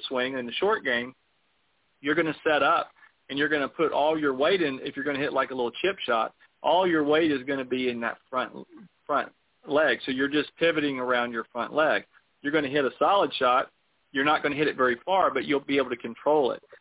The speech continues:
In the two pivot swing, you're, you're sa-, setting up with your weight more fifty fifty. You're not putting all the weight in one side or the other. You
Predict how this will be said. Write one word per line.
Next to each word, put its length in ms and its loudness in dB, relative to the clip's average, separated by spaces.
In 100 -6
the 100 -2
two 260 0
pivot 400 2
swing, 320 -4
you're, 200 -2
you're 260 -2
sa-, 360 0
setting 280 2
up 240 2
with 240 0
your 120 2
weight 260 2
more 200 -2
fifty 440 -4
fifty. 440 -2
You're 100 -8
not 220 0
putting 220 0
all 160 2
the 60 -2
weight 220 2
in 120 -6
one 260 -6
side 280 2
or 160 0
the 160 -2
other. 240 -2
You 120 -4